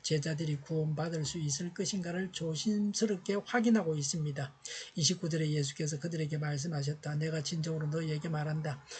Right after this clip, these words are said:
하나님의 나라를 위하여 집이나 아내나 형제나 부모나 자식을 버린 사람은", 삼십 절에, "이 세상에서 여러 갑절로 받을 것이고 또한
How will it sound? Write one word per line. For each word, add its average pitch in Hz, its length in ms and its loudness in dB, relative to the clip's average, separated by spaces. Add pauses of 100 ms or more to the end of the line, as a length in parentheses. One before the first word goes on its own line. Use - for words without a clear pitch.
(140)
하나님의 220 400 6
나라를 180 460 0
위하여 156 340 0
집이나 160 380 0
아내나 160 340 -2
형제나 156 440 -2
부모나 165 360 0
자식을 160 440 -2
버린 196 260 0
사람은", 147 540 0 (360)
삼십 170 420 -2
절에, 139 320 0
"이 220 240 6
세상에서 185 680 -2
여러 156 340 0
갑절로 208 420 0
받을 175 280 -2
것이고 147 460 -2
또한 196 340 2